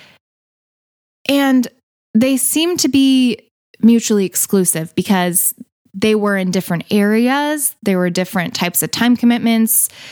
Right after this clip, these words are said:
They, they didn't feel like they could happen at the same time. It didn't feel like, "Oh, just bring her along to explore the state." That, that didn't feel like the solution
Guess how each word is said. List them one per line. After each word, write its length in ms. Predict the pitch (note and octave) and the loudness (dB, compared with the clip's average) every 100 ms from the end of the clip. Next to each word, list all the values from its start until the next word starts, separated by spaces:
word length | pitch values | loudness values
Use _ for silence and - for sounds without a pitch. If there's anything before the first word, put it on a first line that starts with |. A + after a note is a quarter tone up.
| - | -8
They, 440 | - F3+ - F3+ G#3+ | -4 -4 -4 0 0
they 380 | G#3 - G#3+ G#3+ | 0 -2 0 2
didn't 320 | B3 B3+ A#3+ | 2 0 0
feel 240 | - A#3 | 0 0
like 200 | G#3 F#3 | 0 -2
they 100 | F#3+ | -4
could 120 | F#3 | -4
happen 340 | F#3 F#3+ F3+ F#3 | -2 -4 -2 -2
at 140 | E3+ | -2
the 80 | E3+ | -2
same 240 | - E3 | -2 0
time. 260 | E3+ E3+ D#3+ | 0 -2 -2
It 60 | D#3+ | 0
didn't 220 | G3 F#3+ | 0 0
feel 260 | - G3 | 0 0
like, 200 | F#3 F3 - | 0 -4 -4
"Oh, 260 | E4+ D4 | -2 -2
just 320 | F3 A3+ A3+ _ | -2 -4 -4 _
bring 480 | G#3 A3+ A#3+ B3 - | 0 4 4 2 -2
her 180 | - G#3 | -2 -2
along 520 | G#3 G#3+ A#3 G3+ G3+ | 0 0 0 0 -2
to 100 | F#3+ | -2
explore 400 | - - F#3 F3+ | -4 -2 -2 -2
the 100 | F3+ | -2
state." 360 | - G#3+ F3+ | -2 -2 -2
That, 180 | - - | -6 -4
that 260 | G3 - - | -4 -4 -2
didn't 240 | G#3+ G#3 | 0 0
feel 240 | - G3 F#3+ | -2 -2 0
like 200 | F#3 - | -2 -2
the 100 | F3 | -6
solution 580 | - F3+ F3 - F3 | -2 -2 0 0 -2